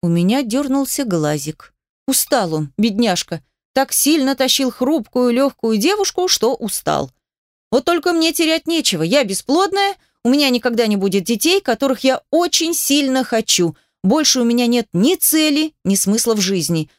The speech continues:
И он сегодня меня обломал в том, чтобы я попробовала ещё хоть раз или усыновила в крайнем случае. Он же себе только что приговор подписал.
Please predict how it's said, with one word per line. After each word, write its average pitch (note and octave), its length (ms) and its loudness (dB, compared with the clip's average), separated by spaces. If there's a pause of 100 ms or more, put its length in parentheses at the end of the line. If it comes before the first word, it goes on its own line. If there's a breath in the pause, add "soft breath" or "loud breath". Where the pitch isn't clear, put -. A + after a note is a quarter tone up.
(180)
И A#3+ 120 2
он B3 100 2
сегодня A#3+ 400 0
меня A3 240 2
обломал G#3+ 520 0
в - 80 -20
том, C#4+ 220 0
чтобы G#3 260 -2
я A#3 160 2
попробовала G#3+ 680 0
ещё A3 300 0
хоть - 300 -2
раз C#4+ 440 -2 (560)
или C4 200 2
усыновила G#3+ 600 0
в - 60 -10
крайнем F3+ 400 -2
случае. E3 640 -4 (200)
Он C#4+ 120 0
же C#4 100 0
себе C#4 300 -2
только C#4 320 -4
что - 160 -2
приговор C4 420 -2
подписал. C3+ 600 -6